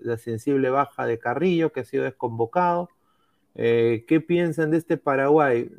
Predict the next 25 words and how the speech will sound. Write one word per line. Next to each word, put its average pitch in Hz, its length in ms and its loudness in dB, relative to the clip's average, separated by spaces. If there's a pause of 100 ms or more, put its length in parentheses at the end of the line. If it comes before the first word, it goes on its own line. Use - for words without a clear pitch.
(260)
Eh, 135 320 -4
obviamente 147 460 0
ya 147 100 2
hablamos 165 320 0
de 151 80 2
la 139 100 0
alineación 127 500 -6
que 156 120 -6
pondríamos, 131 840 -2 (540)
pero 120 960 0 (640)
¿qué 190 140 6
es 190 40 6
lo 196 180 2
que 156 140 2
puede 190 340 2
hacer 180 380 -2
Paraguay? 165 500 0
Solo 190 340 -2
que 143 140 0
tirarse 160 480 -2
atrás 160 520 0
y 131 60 0
parquear 139 400 -2
el 175 120 2
bus, 190 440 -2